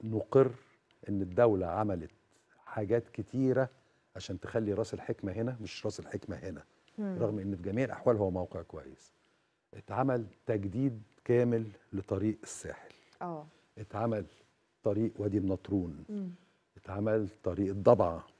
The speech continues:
Speaker 1: في محطة نووية، ففي كهرباء.
Speaker 2: مم. حضرتك
Speaker 1: هي
Speaker 2: عايز تقول إنها ما جاتش صدفة يعني كده؟ دي
Speaker 1: طبعًا
Speaker 2: جت
Speaker 1: لا.
Speaker 2: بعد شغل وبعد تخطيط وبعد
Speaker 1: طبعًا
Speaker 2: حاجات
Speaker 1: لا.
Speaker 2: كتير ومجهود
Speaker 1: طبعًا.
Speaker 2: كبير.
Speaker 1: طبعًا،
Speaker 2: مم.
Speaker 1: طبعًا.
Speaker 2: مم.
Speaker 1: ك-، زمان،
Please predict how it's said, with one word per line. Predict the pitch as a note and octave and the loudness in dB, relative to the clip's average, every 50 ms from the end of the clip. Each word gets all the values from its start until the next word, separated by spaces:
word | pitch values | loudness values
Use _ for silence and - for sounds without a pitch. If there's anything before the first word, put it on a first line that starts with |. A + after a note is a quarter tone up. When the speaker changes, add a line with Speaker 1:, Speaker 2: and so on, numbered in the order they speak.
| _ _ _ _ _ _ _ _ _ - - _ _ _ _ _ _ | _ _ _ _ _ _ _ _ _ -20 -20 _ _ _ _ _ _
Speaker 1:
في | - - | -6 -4
محطة | A2+ G#2+ - - C3+ C3+ - C3 | -4 -2 0 0 0 2 2 2
نووية، | A#2 A2+ A2 A2 G#2+ A2+ C3+ D3+ C#3+ A2 F2 D#2+ | 2 4 6 8 10 10 10 10 10 6 2 -2
ففي | - - - - - G2+ | -4 -10 -8 -6 -4 0
كهرباء. | - G2+ - G#2+ A2+ B2+ G#2 F#2+ D2+ - - - _ _ _ _ _ _ _ | 0 2 4 6 6 6 6 4 0 -2 -8 -20 _ _ _ _ _ _ _
Speaker 2:
مم. | F#3+ G3 F#3+ F3 E3 F3 - _ _ _ _ _ _ _ _ _ _ _ _ _ _ _ _ | -8 -6 -6 -6 -8 -10 -16 _ _ _ _ _ _ _ _ _ _ _ _ _ _ _ _
حضرتك | - A3+ A3 A3 - D4 - | 0 2 2 6 6 8 10
Speaker 1:
هي | A#3+ | 10
Speaker 2:
عايز | A#3 B3 A#3+ | 8 8 6
تقول | - B3 | 2 -2
إنها | A#3+ A#3 A#3 | 0 0 2
ما | A3+ A3 | 2 2
جاتش | G3 A3+ - - | 2 2 0 0
صدفة | F#3+ A#3 A3+ - - F3+ | 0 0 0 0 0 -2
يعني | E3 E3+ E3+ D3+ - - | -2 -2 -4 -6 -10 -12
كده؟ | - D3+ - | -12 -14 -14
دي | - - - G#2+ | -8 -6 -2 0
Speaker 1:
طبعًا | A2 G#2+ | 2 6
Speaker 2:
جت | G#3+ | 8
Speaker 1:
لا. | A3 - G#3 F#3+ | 8 8 8 8
Speaker 2:
بعد | F#3+ G3+ F#3+ G#3 F3+ | 8 8 8 6 4
شغل | G3 - - B3 B3 G#3 A#3+ A3 G3+ | 0 4 6 8 8 8 6 4 2
وبعد | G#3+ F3 F#3+ F3+ G3 G#3 G3+ | 4 6 6 6 6 4 0
تخطيط | - G#3 - - - - - A#3+ A#3+ B3 A#3 - - | -2 -4 -4 -4 -8 -6 -4 0 2 2 2 2 0
وبعد | A3 G#3 F#3 G3 G3 - | -2 0 2 2 2 4
Speaker 1:
طبعًا | - D3 - | 6 6 6
Speaker 2:
حاجات | B3 A#3 - C3 - | 6 6 4 4 2
Speaker 1:
لا. | - | 0
Speaker 2:
كتير | - - A#3 A#3 A3 | 0 2 4 4 4
ومجهود | G#3+ G3+ G3 F#3+ D#3+ F#3+ | 4 2 2 2 2 2
Speaker 1:
طبعًا. | F#3+ E3+ - F3 | 2 2 -2 -4
Speaker 2:
كبير. | E3 D#3+ - - | -4 -6 0 2
Speaker 1:
طبعًا، | F#3+ G3+ G#3+ A#3+ G#3 | 4 4 4 4 2
Speaker 2:
مم. | B2+ G#2 G2+ | 0 -4 0
Speaker 1:
طبعًا. | F#3+ F#3+ G3 F#3 D3 A#2 - - - - | 4 4 4 4 2 -2 -8 -14 -14 -10
Speaker 2:
مم. | G3 G3 E3+ - - _ _ _ _ _ _ - A#2 G#2 - | -10 -10 -10 -10 -14 _ _ _ _ _ _ -10 -10 -10 -6
Speaker 1:
ك-، | - A#2 G#2+ G#2+ G#2+ G#2+ | -6 -6 -6 -6 -8 -6
زمان، | G2+ - A2+ G#2 A#2+ C#3+ D3+ D3 C#3 B2 A2+ | 0 2 2 6 8 8 8 8 6 4 0